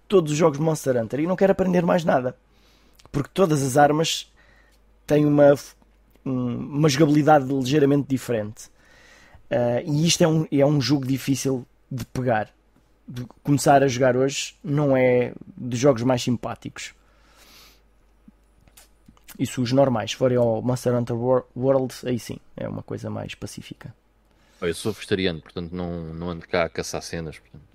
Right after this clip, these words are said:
Speaker 1: Mas são monstros, não são animaizinhos indefesos.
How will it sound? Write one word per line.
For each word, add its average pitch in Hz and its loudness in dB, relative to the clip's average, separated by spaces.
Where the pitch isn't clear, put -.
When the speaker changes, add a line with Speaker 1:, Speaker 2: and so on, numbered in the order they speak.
Speaker 1:
Mas 123 -2
são 147 4
monstros, 151 4
não 110 -4
são 127 -2
animaizinhos 135 0
indefesos. 120 -4